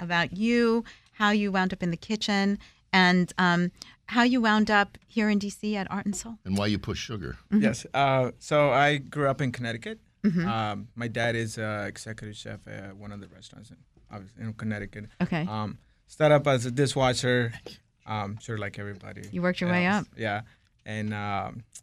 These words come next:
Speaker 3: at one point I was like, "Dad,
Speaker 1: Mm-hmm.
Speaker 3: you know, this is not for me. I don't
Speaker 2: Mm,
Speaker 3: wanna keep
Speaker 2: good.
Speaker 3: doing this. Um, I need to try some different stations." So went from Garde Manger to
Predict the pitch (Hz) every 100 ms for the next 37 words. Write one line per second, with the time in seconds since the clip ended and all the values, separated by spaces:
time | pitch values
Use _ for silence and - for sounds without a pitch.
0 | _ - 131 131 135 127 117 123 117 -
1 | _ 123 123 120 117 117 120 110 113 113
2 | 113 113 117 131 131 131 - - 110 107
3 | - 85 120 113 110 107 110 - _ _
4 | _ _ 95 92 92 90 110 _ 117 120
5 | 113 - 104 95 104 95 - 101 101 101
6 | - 101 104 104 101 104 104 - _ _
7 | _ _ _ _ - _ _ 143 135 135
8 | 127 131 127 113 123 123 123 113 - 120